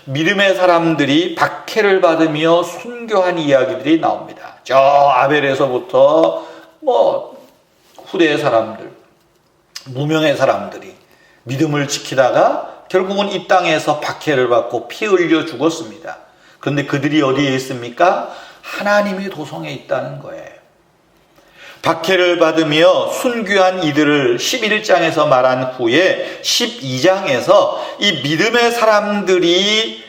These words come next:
지금, 어, 들어가 있는 그곳을 십이 장에서 이렇게 말합니다. 그들이 이른 곳은 시온산과 살아계신 하나님의 도성인 하늘의 예루살렘과 천만 청사와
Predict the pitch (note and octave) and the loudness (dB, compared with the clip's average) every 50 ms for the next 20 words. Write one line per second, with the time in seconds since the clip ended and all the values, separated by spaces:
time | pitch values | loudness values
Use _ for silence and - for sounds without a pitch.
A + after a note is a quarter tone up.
0 | - _ - - D#3 D3 D#3+ F3+ E3+ D3 A#2+ G#2+ - - - - - - C#3 C3+ | -20 _ -6 -4 0 2 2 2 2 0 -4 -6 -10 -12 -12 -2 2 2 4 4
1 | C3 C3 C3+ C3+ D3 D#3+ D#3+ E3+ F3 F3+ F3 F3+ D#3+ D#3+ E3 D#3 D#3 - - C#3+ | 4 2 0 0 2 2 4 4 4 4 2 0 0 0 0 -2 -2 -4 -4 -2
2 | C3+ D#3+ F#3+ F#3+ F#3+ - A#3+ A#3 F#3 - A#2 - - - - - - - _ _ | 0 2 2 2 2 2 2 2 2 2 0 -4 -8 -12 -16 -20 -20 -20 _ _
3 | _ _ _ _ _ - - - - C4 G#3 F#3+ D#3+ F3 E3 D3+ C#3+ C#3 A#2+ - | _ _ _ _ _ -6 -4 -2 0 0 0 0 2 2 0 0 0 -2 -2 0
4 | D3 D3 E3+ F#3 D#3 D3+ C#3+ - E3 E3 D#3+ C3 G#2+ F#2 F2 - - - - - | 2 2 2 2 0 -2 -2 -2 -2 -2 -2 -2 -4 -4 -6 -10 -14 -18 -20 -20
5 | - - - _ _ _ _ _ - C3+ - C#3+ C#3 B2 C3 C3 C3 A#2+ A2+ A#2+ | -20 -20 -20 _ _ _ _ _ -10 -6 -4 -4 -4 -2 -4 -4 -4 -4 -4 -4
6 | A#2+ A#2+ A#2+ A#2+ A#2 A2 - - E3 G3 G#3+ - - - - - - - - - | -4 -4 -2 -2 0 0 0 0 -2 -2 -2 -4 -8 -12 -18 -20 -20 -20 -12 -6
7 | - - - - F#3 E3+ E3+ E3+ E3 D#3+ E3 D3+ C#3+ D3 C#3+ C#3 C3+ D#3+ F#3 G#3 | -2 -2 2 2 2 2 2 2 0 0 0 0 0 0 0 2 4 4 4 4
8 | A#3+ - - - - - - - - - - G#3+ G#3+ G#3 G#3 G3+ G3+ F#3 F3 E3+ | 2 -2 -4 -8 -10 -12 -14 -14 -8 -2 0 2 4 4 2 2 2 0 0 0
9 | - - G3 F3+ F3 F3 F3 - F3+ E3+ D#3+ D#3 D#3 D3+ D3 C#3+ C#3+ C#3+ C#3+ C#3+ | -2 -2 -2 0 0 0 0 0 2 2 2 2 2 0 0 0 0 0 -2 -2
10 | - A#2 A#2+ A#2 - B2 A#2 A2 B2 D3+ F#3 F#3 D#3+ - - - - - - - | 0 0 0 0 2 0 0 0 0 0 0 0 -2 -4 -6 -10 -16 -20 -20 -20
11 | - - - - - E3+ A#3 A3+ A3 G#3+ G#3 G3 F#3+ F#3+ F#3+ F#3+ - G#2+ A2+ A#2+ | -16 -10 -6 -2 0 0 2 2 2 2 4 4 2 2 2 0 0 0 2 2
12 | C#3 D#3 E3 E3+ F#3 F#3+ F#3+ F#3+ G3+ G3+ G3 G3 E3+ C#3+ A#2 - - - - - | 2 2 2 2 2 2 2 2 0 -2 -2 0 2 2 2 2 0 -4 -10 -14
13 | - - - - - - - A3 G3+ G3+ G3 F#3 E3+ E3+ E3 E3 E3 - F3 D#3+ | -18 -20 -12 -8 -4 -2 0 0 0 2 2 2 2 2 0 -2 -4 -4 -4 -4
14 | D3+ D3 D3 C#3+ C3+ B2+ B2 B2 A#2+ A2 G2+ - - | -4 -4 -2 0 2 4 4 4 4 4 0 -2 -6